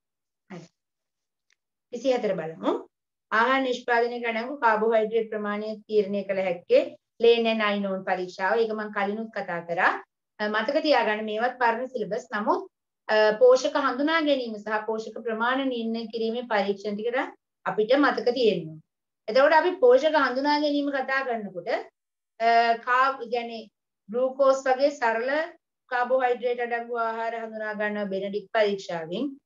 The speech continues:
පිෂ්ටේ වගේ සංකීර්ණයව හඳුනා ගන්නවා අයඩීන් පරීක්ෂාවෙන්. එතකොට මේ පොදුවේ කාබෝහයිඩ්‍රේට් ප්‍රමාණය නිර්ණය කරන්නේ ලේන්ස් ඇන්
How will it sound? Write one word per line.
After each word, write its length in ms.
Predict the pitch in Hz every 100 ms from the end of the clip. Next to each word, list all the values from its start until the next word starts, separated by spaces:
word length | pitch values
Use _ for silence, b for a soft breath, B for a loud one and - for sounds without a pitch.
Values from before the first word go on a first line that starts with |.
| _ _ _
පිෂ්ටේ 380 | 240 240 - 294
වගේ 300 | 277 269 285
සංකීර්ණයව 720 | 285 220 233 247 302 269 233
හඳුනා 400 | 214 202 185 180
ගන්නවා 480 | 170 165 165 160 233 440 - _ _
අයඩීන් 440 | 208 214 190 -
පරීක්ෂාවෙන්. 640 | 233 190 175 - 170 - - _ _ -
එතකොට 280 | 254 269 277
මේ 200 | 269 262
පොදුවේ 420 | 247 254 339 359 349
කාබෝහයිඩ්‍රේට් 800 | 247 240 254 254 240 220 240
ප්‍රමාණය 500 | 240 240 302 370 370 311
නිර්ණය 380 | 247 220 214 208
කරන්නේ 420 | 202 185 180 233
ලේන්ස් 460 | 262 220 214 208 -
ඇන් 200 | 214 247